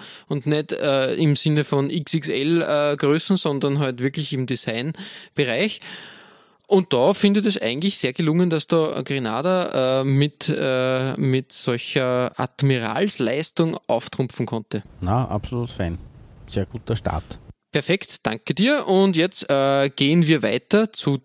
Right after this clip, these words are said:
Speaker 1: deiner Nummer neun.
Speaker 2: Richtig, und wir haben jetzt Hummel und Admiral gehabt. Ähm, zwei, äh, Ausrüster, die von uns ja durchaus, äh, verehrt werden und zumindest, äh,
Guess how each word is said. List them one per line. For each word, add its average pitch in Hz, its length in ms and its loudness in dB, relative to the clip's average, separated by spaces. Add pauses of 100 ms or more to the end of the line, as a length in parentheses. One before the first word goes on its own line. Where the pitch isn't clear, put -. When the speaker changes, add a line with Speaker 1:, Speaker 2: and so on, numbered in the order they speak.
(120)
Speaker 1:
deiner 117 420 0
Nummer 170 220 2
neun. 110 420 -2
Speaker 2:
Richtig, 104 340 2
und 95 100 2
wir 92 40 2
haben 98 80 2
jetzt 107 160 0
Hummel 135 220 4
und 127 120 0
Admiral 101 500 0
gehabt. - 360 -4 (580)
Ähm, 104 460 2
zwei, 95 540 2
äh, - 80 -2
Ausrüster, 104 640 2
die 110 500 4 (360)
von 104 320 0
uns 113 180 -2
ja 110 120 2
durchaus, 107 520 0
äh, 101 200 0
verehrt 90 400 0
werden 110 200 2
und 104 80 0
zumindest, 98 440 -2
äh, 87 200 2